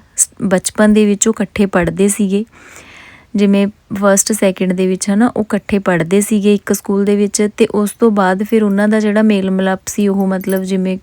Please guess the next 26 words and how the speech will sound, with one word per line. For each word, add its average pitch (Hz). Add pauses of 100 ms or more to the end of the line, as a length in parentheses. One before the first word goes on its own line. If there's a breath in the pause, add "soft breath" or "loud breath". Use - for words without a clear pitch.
ਕਿਤੇ 196
ਜਾਂਦੇ 180
ਆਉਂਦੇ 180
ਬੁਲਾ 180
ਲਿਆ 180
ਹਨਾ, 262 (520 loud breath)
ਐਦਾਂ 208
ਹੋ 202
ਗਿਆ 175
ਸੀਗਾ। 196 (400 loud breath)
ਤਾਂ 233
ਫਿਰ 240
ਇੱਕ 233
ਦਿਨ 233
ਕੀ 220
ਹੁੰਦਾ, 202
ਅਚਾਨਕ 196 (200)
ਉਹ, 202 (240)
ਉਹਦੇ 202
ਜਿਹੜੇ 214
ਕਵਲ 202
ਦੇ 226
ਫਾਦਰ 185
ਸਾਹਿਬ 180
ਸੀਗੇ, 208
ਉਹ, 196